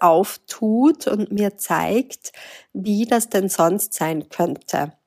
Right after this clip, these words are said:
Und wenn sich gar kein Hinweis zeigt, dann wird die Location an diesem Tag wohl trotzdem so passen und es wird gut werden, so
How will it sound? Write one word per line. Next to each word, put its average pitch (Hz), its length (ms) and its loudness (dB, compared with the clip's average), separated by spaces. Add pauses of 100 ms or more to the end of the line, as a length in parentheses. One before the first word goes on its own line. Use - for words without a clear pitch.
(540)
Und 202 180 0
wenn 185 320 2
sich - 280 -6
gar - 260 -4
kein 247 220 0
Hinweis 247 460 0
zeigt, 214 540 -2
dann 196 460 2 (400)
wird 214 640 2 (760)
die 214 140 0
Location 202 640 2
an 196 140 0
diesem 190 320 -4
Tag 185 380 -2
wohl 180 340 4 (880)
trotzdem 185 540 0
so 220 140 2
passen 233 600 0 (640)
und 226 400 4
es - 220 -4
wird 214 340 2
gut 226 180 4
werden, 214 400 2
so 196 420 2